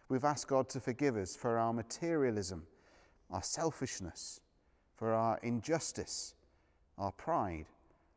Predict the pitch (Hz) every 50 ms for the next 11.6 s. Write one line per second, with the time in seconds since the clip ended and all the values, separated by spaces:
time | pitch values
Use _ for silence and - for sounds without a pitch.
0 | _ - 98 98 - - 143 127 123 110 - 113 95 104 101 95 - - - 147
1 | 131 - - 110 101 87 78 - - - - _ _ _ _ _ _ _ _ _
2 | _ _ _ _ _ - 107 113 113 117 120 127 - - 123 - - - - 175
3 | 160 151 123 95 - - 104 - - 113 110 127 139 143 - - - 95 87 80
4 | - - - - - - - - - _ - 120 127 135 139 147 139 - 180 -
5 | - 104 95 87 87 95 - - - 113 - - - - 107 95 92 92 90 98
6 | 92 92 - - - - _ _ _ _ _ _ - - 98 95 92 - 131 143
7 | 131 104 - - - - _ _ _ _ _ _ _ _ _ _ _ _ _ _
8 | _ _ _ _ _ _ - - - - - - 123 110 110 104 110 123 139 151
9 | 156 156 135 - - 160 156 170 165 - - - - - - - - - - 131
10 | 131 123 147 135 - - 156 139 143 131 - 143 135 127 127 - 127 123 117 139
11 | 147 156 156 - - 135 107 92 101 85 80